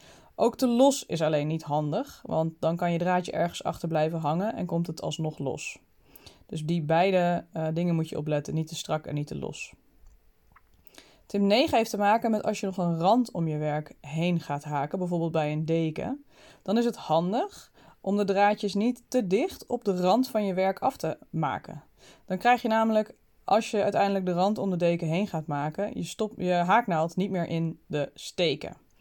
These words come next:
Dus let daarop dat je dan net een centimeter of twee, drie van de rand af je draadjes wegwerkt, zodat er genoeg ruimte blijft om de haaknaald in de steken te krijgen voor de rand.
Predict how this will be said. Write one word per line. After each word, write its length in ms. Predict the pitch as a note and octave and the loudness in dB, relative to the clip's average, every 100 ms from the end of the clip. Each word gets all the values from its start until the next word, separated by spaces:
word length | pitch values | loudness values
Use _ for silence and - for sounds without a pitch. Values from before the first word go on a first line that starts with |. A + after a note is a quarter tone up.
| - - - - - | -20 -20 -20 -20 -6
Dus 140 | E3+ | -2
let 200 | F3 G#3 | 2 4
daarop 320 | A#3+ G3+ F#3+ | 4 4 0
dat 140 | F#3+ F#3 | -2 -4
je 100 | E3+ | 0
dan 460 | F3 F3 F3 - | 4 4 2 0
net 280 | F3 G3+ - | 0 0 -2
een 80 | F3+ | -4
centimeter 560 | - F#3 G3 F#3 F3+ | 0 0 0 0 0
of 120 | F3+ F3 | -4 -6
twee, 280 | - E3+ | -2 0
drie 320 | E3+ E3+ E3+ - | 0 -2 -2 -4
van 240 | - F3 | -4 0
de 80 | E3+ | 0
rand 360 | D#3 D#3 D3+ - | 0 0 -2 -6
af 380 | - E3+ B3+ - | -2 0 0 -4
je 140 | - G3+ | -4 -4
draadjes 440 | F3+ F#3 F3+ D#3+ | 2 2 2 -4
wegwerkt, 760 | D3+ E3+ F#3 C#3 C3+ A3+ - - | -2 -2 -2 -4 -4 -6 -10 -20
zodat 300 | - F3 E3+ | -8 -4 -2
er 60 | F3 | -2
genoeg 300 | E3+ F3+ F3+ | -2 -2 -2
ruimte 480 | D#3+ D#3+ F#3 A3 G#3 | -2 0 0 -2 0
blijft 580 | F#3+ G3+ D#4 - - - | 2 4 2 -6 -16 -10
om 300 | - E3 E3 | -4 -2 0
de 220 | D3+ D3+ | 0 -2
haaknaald 720 | - D#3+ E3 G#3 G3+ F#3 F3+ - | -4 -2 0 0 0 0 -2 -2
in 180 | G#3+ A#3+ | 0 0
de 60 | |
steken 420 | G#3+ - E3+ F3 | 0 0 0 -2
te 100 | - | -10
krijgen 580 | D#3 - D3+ D3+ - D#3 - | -10 -2 -2 -2 -6 -8 -10
voor 260 | - D3+ | -6 -4
de 80 | D3 | -4
rand. 440 | B2+ A#2 D3+ - | -4 -6 -8 -14